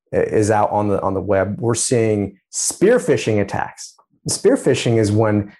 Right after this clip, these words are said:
they're looking at you, Joel, and they're understanding everything about you. They're ana-, analyzing where you live. They're going into social media to see who you're connected with.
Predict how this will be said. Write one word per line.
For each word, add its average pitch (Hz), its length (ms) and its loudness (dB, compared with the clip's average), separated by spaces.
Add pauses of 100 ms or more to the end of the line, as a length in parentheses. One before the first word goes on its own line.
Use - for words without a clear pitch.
(120)
they're 165 540 4
looking 139 400 2
at 117 160 0
you, 156 100 4
Joel, 113 360 2
and 113 60 0
they're 170 140 2
understanding 120 560 0
everything 151 480 0
about 107 400 -2
you. 214 160 -6
They're 110 260 2
ana-, 113 300 -4 (100)
analyzing 117 640 -2 (280)
where 117 220 2
you 101 160 2
live. 139 560 2
They're 107 220 2
going 120 400 0
into 110 340 -4
social 127 380 -2
media 135 340 2
to 117 80 -2
see 117 500 -4 (200)
who - 100 0
you're 107 160 2
connected 127 460 -4
with. 127 280 0